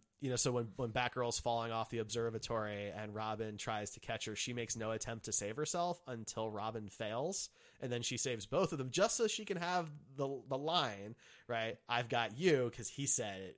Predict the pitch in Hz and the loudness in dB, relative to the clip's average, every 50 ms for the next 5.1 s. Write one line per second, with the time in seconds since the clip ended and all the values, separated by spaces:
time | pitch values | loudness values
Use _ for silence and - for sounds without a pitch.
0 | _ _ - 135 139 135 127 113 101 95 92 95 95 98 101 101 104 104 98 - | _ _ -4 -2 0 0 0 0 -2 -2 -4 -6 -6 -4 -4 -4 -6 -6 -6 -8
1 | 104 - - - - 113 127 117 - 104 87 87 - - _ _ - - - - | -10 -12 -12 -14 -6 -4 -2 -2 -2 -2 -4 -6 -10 -14 _ _ -20 -20 -20 -20
2 | - _ _ - 139 127 117 117 117 113 110 - - 123 123 107 107 104 95 - | -20 _ _ -2 0 0 2 0 0 -2 -2 -2 0 0 0 0 -2 -6 -8 -10
3 | - 98 92 - - 85 90 92 95 95 - - - - - - - _ _ _ | -10 -8 -8 -6 -6 -8 -8 -12 -8 -4 -2 -2 -2 -2 -4 -6 -12 _ _ _
4 | _ _ _ _ _ _ _ _ _ - 101 95 92 92 90 90 87 85 87 92 | _ _ _ _ _ _ _ _ _ -12 -10 -10 -8 -10 -10 -10 -12 -12 -14 -14
5 | 98 101 | -16 -16